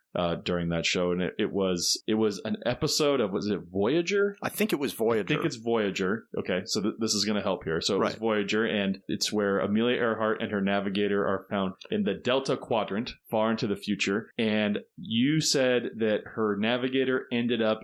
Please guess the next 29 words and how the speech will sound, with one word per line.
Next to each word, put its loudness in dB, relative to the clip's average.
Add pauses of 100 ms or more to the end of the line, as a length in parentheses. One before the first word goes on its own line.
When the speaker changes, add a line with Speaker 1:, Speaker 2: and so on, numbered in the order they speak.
Speaker 1:
in 0
the 2 (200)
food 2
replicator 0
on 2
the 0 (100)
Enterprise. -2 (240)
Now, 0
you 2
know 2
I 4
don't -2
know 2
anything 0
about 0
Star 0
Trek, -2
and 0
I'm 2
not 2
a 0
Star 0
Trek -2
nerd, -2 (160)
Speaker 2:
<laughs> -4
Speaker 1:
but -2
I 0
don't -2 (100)
think -2